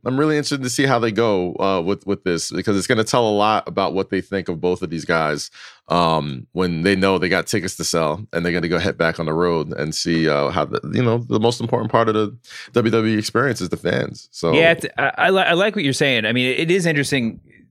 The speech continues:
Speaker 2: I mean, maybe if this is just a reset, and, ba-, and, and whether that's putting Drew back on top or putting Bobby, kind of s-, solidifying Bobby in a, you know, crowd-friendly world,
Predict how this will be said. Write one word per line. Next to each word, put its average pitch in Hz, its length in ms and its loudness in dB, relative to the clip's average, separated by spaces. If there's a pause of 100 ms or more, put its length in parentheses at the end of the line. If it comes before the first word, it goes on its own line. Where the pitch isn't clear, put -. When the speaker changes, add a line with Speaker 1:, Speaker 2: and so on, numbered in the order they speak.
(360)
Speaker 2:
I 156 40 2
mean, 147 160 2
maybe 190 280 4
if 127 80 -2
this 147 180 -2
is 117 100 0
just 123 220 -2
a 110 60 2
reset, 101 460 0
and, 95 120 0
ba-, 117 60 6
and, 110 260 2
and 113 160 2
whether 117 220 2
that's 98 180 2
putting 110 220 0
Drew 107 180 0
back 110 240 2
on 110 80 -2
top 113 240 2
or 107 40 -8
putting 117 280 0
Bobby, 104 560 0
kind 113 160 0
of - 140 -8
s-, - 260 -6
solidifying 113 600 2
Bobby 101 580 0
in 104 100 0
a, 95 80 2 (360)
you 110 100 0
know, 85 360 0
crowd-friendly 101 880 2 (180)
world, 101 560 0